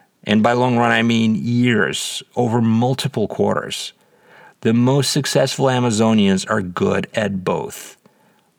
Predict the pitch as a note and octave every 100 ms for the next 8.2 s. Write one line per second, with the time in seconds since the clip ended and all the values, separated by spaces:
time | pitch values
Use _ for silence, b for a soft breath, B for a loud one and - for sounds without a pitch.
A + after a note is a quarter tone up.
0 | A2+ G#2+ B2+ C3 - D3+ C#3 - C#3 A#2+
1 | G#2+ - G#2 G2 - - A2 A2+ A2+ A2
2 | G2 F#2 - F#2 E2+ E2+ - E2 - -
3 | b b b b _ - F#2+ F#2+ G2 F#2
4 | G2 F#2+ - - F2+ D#2+ D#2 F2+ F#2 -
5 | F2 E2+ - - - - _ _ _ _
6 | _ b b b - G#2 - D3 F#3+ G#3
7 | G3 F#3+ F3+ E3+ C#3 B2 A#2 - F2 E2
8 | E2+